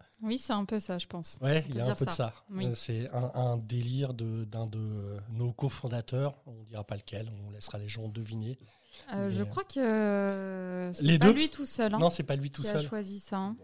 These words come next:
Speaker 1: Je pense que c'est, je pense que c'est les deux. Et je pense que, <laughs> en fait, faut savoir qu'à chaque fois, ils vont choisir un élément, euh, décoratif qui va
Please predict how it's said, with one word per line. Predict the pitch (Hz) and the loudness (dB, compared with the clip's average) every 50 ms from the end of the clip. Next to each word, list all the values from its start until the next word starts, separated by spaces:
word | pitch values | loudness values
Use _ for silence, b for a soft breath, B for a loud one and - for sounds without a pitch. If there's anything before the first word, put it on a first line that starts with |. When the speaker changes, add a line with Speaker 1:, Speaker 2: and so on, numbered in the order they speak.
| - - _ _ _ _ | -14 -20 _ _ _ _
Speaker 1:
Je | - - | -16 -6
pense | - 214 226 - - | -2 0 0 0 0
que | - 214 | 2 2
c'est, | 220 233 - 202 190 185 185 190 | 0 2 0 0 0 2 2 0
je | 190 - | -2 -4
pense | - 214 208 - | -6 -8 -8 -8
que | - 208 | -8 -8
c'est | - - 208 190 | -6 -6 -4 -4
les | 196 196 | -4 -4
deux. | 180 170 180 214 233 240 247 | -4 -2 2 4 4 4 4
Et | 240 220 196 | 2 0 -2
je | - - - | -2 -2 -2
pense | 226 233 226 - | -2 -2 -4 -4
que, | - 208 | -4 -2
<laughs> | 196 190 185 180 180 170 - - 175 143 - - - - | 0 0 2 4 4 2 4 4 2 2 2 -2 -8 -8
en | - 185 | -4 -2
fait, | 247 254 - | -2 -2 -2
faut | 220 | -2
savoir | 196 - 226 214 247 262 | 0 2 4 4 4 4
qu'à | - 233 | 2 -2
chaque | 202 - 220 214 - | -4 -4 -6 -8 -4
fois, | - 247 254 277 | 0 2 2 4
ils | 269 | 4
vont | 214 196 202 | 4 2 0
choisir | 185 - - 202 196 190 202 220 226 220 - _ _ | 2 2 2 2 2 2 2 0 0 0 -4 _ _
un | - 240 247 247 | 0 2 4 4
élément, | 240 233 220 220 214 202 196 208 269 - _ _ _ _ _ _ _ _ _ _ _ _ - - | 6 6 6 6 4 4 2 0 -2 -6 _ _ _ _ _ _ _ _ _ _ _ _ -8 -4
euh, | 190 185 180 180 175 175 170 170 170 170 175 170 175 - - - - 185 185 185 185 185 b b b b b b _ _ | -2 0 0 0 0 0 -2 -4 -6 -6 -8 -10 -10 -12 -12 -12 -14 -14 -12 -12 -14 -14 b b b b b b _ _
décoratif | 170 165 208 208 208 - 208 196 196 190 185 - - - 226 262 - - - - - _ | -4 -2 -2 -2 0 2 2 4 4 4 2 0 -2 -2 -2 -2 -4 -6 -12 -16 -16 _
qui | - - - 202 190 | -8 -6 -6 -4 0
va | 175 185 190 190 190 185 | 2 4 4 4 4 2